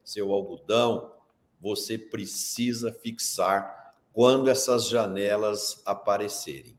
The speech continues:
Então, fiquem atentos a essas oportunidades. E para os empresários,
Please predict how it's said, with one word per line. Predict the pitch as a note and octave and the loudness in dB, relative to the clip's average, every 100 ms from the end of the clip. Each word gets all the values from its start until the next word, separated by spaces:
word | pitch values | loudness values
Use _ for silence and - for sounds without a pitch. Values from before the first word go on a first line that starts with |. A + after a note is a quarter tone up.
| _ | _
Então, | F#2 F2+ - A2+ C3+ C#3 - _ _ - | -20 -6 2 2 2 -4 -16 _ _ -18
fiquem | - A#2+ C3+ C#3+ C#3+ | -4 -2 -2 -2 0
atentos | A2+ - A#2 A#2 A#2 A#2 - - _ _ _ | 0 0 2 4 2 -4 -10 -14 _ _ _
a | F#2+ | 6
essas | G#2 G#2+ - G#2 | 8 6 4 0
oportunidades. | A2 G#2 A2+ - G#2+ G#2 - - - - - _ _ _ _ _ | 0 0 -2 -2 -6 -6 -8 -14 -14 -16 -16 _ _ _ _ _
E | F#3 F#3+ G3 | -2 0 0
para | G3+ A3 A3+ | 8 12 12
os | G3 C#3+ | 12 6
empresários, | C3 B2 D3 D3 A2+ C3+ D#3 C#3 F#2+ E2 - - - | 2 2 6 6 6 6 8 6 4 -4 -10 -14 -18